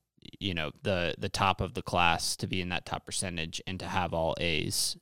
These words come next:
Um, again, just to say good things, but grades are by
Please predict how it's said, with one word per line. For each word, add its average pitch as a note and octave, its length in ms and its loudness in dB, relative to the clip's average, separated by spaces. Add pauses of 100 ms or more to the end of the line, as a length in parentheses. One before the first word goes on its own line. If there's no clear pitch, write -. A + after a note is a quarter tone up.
(100)
Um, - 280 -4 (340)
again, G#2+ 480 8 (540)
just - 180 2
to A2+ 60 -2
say G2+ 260 4 (120)
good A#2+ 280 10
things, F2+ 640 2 (120)
but G#2 320 2 (920)
grades A#2+ 320 4
are D#2+ 220 2 (420)
by G2 420 6